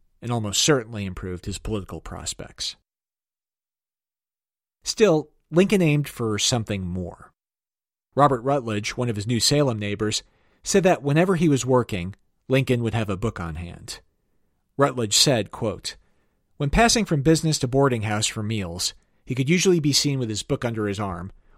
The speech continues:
or open in his hand reading as he walked. If he wanted to memorize something," Rutledge said, quote,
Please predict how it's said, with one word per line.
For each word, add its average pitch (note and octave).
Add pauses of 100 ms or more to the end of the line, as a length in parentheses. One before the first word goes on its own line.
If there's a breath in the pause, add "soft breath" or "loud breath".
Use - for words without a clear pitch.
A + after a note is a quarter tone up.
or B2+
open C3
in A2
his A2
hand A#2
reading A2
as F#2
he G#2
walked. - (840)
If C3+
he B2
wanted B2
to A#2
memorize C#3
something," G2+
Rutledge G2
said, G2
quote, G2